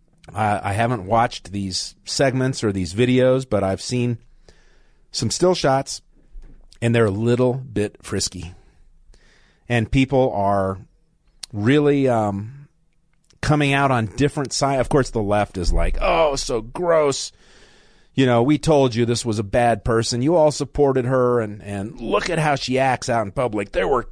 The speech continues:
children in that theater. It was pitch black.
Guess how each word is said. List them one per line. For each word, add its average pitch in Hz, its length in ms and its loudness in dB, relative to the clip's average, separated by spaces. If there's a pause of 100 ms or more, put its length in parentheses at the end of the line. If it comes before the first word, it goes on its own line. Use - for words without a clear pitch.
children 196 520 0
in 117 200 -2
that 98 220 -4
theater. 85 460 -4 (320)
It - 60 -20 (260)
was 107 160 -2
pitch - 420 -4
black. - 480 -8